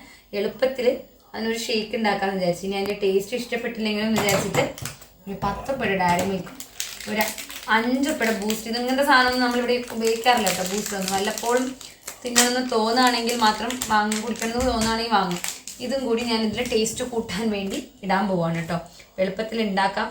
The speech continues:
പെട്ടെന്ന് ഉണ്ടാക്കാം. പിന്നെ ആർക്കെങ്കിലും കിട്ടുകയാണെങ്കിൽ വെറുതെ തിന്നാൻ എല്ലാവർക്കും മടിയാ, പരമാവധി ആൾക്കാരും വെറുതെ കഴിക്കാറില്ല. അപ്പം ഒരു സൈഡ് ഈ മരത്തിൽ നിന്ന് പറിക്കുമ്പോൾ വീഴുന്നതാണ്, ഒന്ന് അധികമായിപ്പോയി. ഇതാ തൊലി ഇങ്ങനെ കളയുന്നുണ്ട്, പീലർ കൊണ്ട് എനിക്ക് വലിയ സുഖം തോന്നുന്നില്ല. അപ്പം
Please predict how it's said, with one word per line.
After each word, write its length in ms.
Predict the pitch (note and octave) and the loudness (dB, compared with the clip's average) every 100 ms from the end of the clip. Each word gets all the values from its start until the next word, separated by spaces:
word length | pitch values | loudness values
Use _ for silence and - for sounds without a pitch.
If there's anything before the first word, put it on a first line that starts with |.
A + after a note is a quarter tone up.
| A3 | -4
പെട്ടെന്ന് 340 | F3 G#3 G#3+ | -2 0 2
ഉണ്ടാക്കാം. 380 | F#3 F3 - - - - - - _ _ | 2 0 0 -2 -4 -12 -20 -20 _ _
പിന്നെ 320 | G3 F#3 F#3 F3+ F#3 | -6 -2 -2 -4 -2
ആർക്കെങ്കിലും 380 | G3 G3 G#3+ A3+ | -2 -2 -2 -2
കിട്ടുകയാണെങ്കിൽ 480 | A#3+ - A3+ A3 A#3+ B3+ | -4 0 2 2 2 4
വെറുതെ 180 | C4 D4 | 6 6
തിന്നാൻ 200 | C#4+ C4+ B3+ | 4 2 2
എല്ലാവർക്കും 400 | C4+ C4+ C4 B3+ | 4 4 2 -2
മടിയാ, 200 | G#3 G3+ G3 | 0 0 0
പരമാവധി 380 | G#3 G#3 G#3+ B3 | -2 0 -2 0
ആൾക്കാരും 340 | A#3 A3+ A3+ B3 - | 0 0 -2 -4 -6
വെറുതെ 220 | A3 G#3+ A#3 | -6 -2 0
കഴിക്കാറില്ല. 500 | G3 F#3+ G3+ F3 E3+ - - - - - - - - - _ - - - - - - - | 0 0 0 2 -2 -4 -16 -20 -20 -20 -20 -20 -20 -20 _ -20 -20 -20 -20 -20 -20 -10
അപ്പം 180 | F#3+ G#3 A3 | -8 -6 -4
ഒരു 120 | A3 A#3 | -2 2
സൈഡ് 260 | A#3 G#3+ A3+ | 4 6 4
ഈ 40 | A3+ | 4
മരത്തിൽ 260 | G#3+ - A3+ | 2 0 -2
നിന്ന് 100 | A3+ | 2
പറിക്കുമ്പോൾ 420 | G#3 G3 A3 A#3 A3 | 2 2 -2 0 0
വീഴുന്നതാണ്, 560 | G3 G3+ A3 G3+ F3 C4 - - - - | 0 0 0 0 2 2 0 -2 -12 -6
ഒന്ന് 220 | G3 G3+ G#3+ G3+ | -4 -2 -4 -2
അധികമായിപ്പോയി. 640 | F3+ F#3+ G#3+ F#3 E3+ - E3+ - - | -2 0 2 2 0 -4 -8 -10 -14
ഇതാ 140 | G3 E3+ - - - | -10 -10 -12 -20 -8
തൊലി 180 | G3 G3 | -4 -4
ഇങ്ങനെ 160 | G3+ G3 F#3+ | -4 -2 -2
കളയുന്നുണ്ട്, 360 | F3 F3+ F3+ F3+ | -2 -2 -6 -6
പീലർ 260 | F#3 G3 G3+ | -2 2 2
കൊണ്ട് 140 | F#3+ F3+ | 2 -2
എനിക്ക് 160 | F3+ F3 | -2 -2
വലിയ 180 | F3+ F#3+ | -2 -2
സുഖം 200 | F3 F3 | -2 0
തോന്നുന്നില്ല. 300 | E3+ D#3+ D#3 D#3 - - _ _ _ - | 0 -2 -4 -6 -12 -20 _ _ _ -16
അപ്പം 180 | E3+ G#3+ | -10 -10